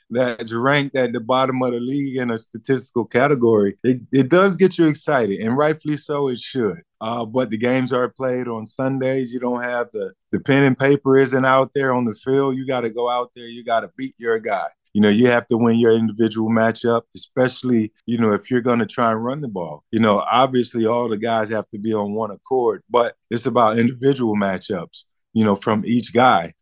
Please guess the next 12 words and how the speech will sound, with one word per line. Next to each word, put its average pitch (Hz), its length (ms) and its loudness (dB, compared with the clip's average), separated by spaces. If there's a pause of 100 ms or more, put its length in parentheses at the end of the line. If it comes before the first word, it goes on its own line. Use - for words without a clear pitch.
(180)
uh, 107 280 -2
making 120 340 0
sure 120 180 -2
you 123 160 -4
can 117 160 -2
account 127 480 -4 (260)
for 110 140 0
that 113 280 -2 (120)
eighth 127 340 -6
defender 127 520 0
in 107 60 0
the 104 80 -4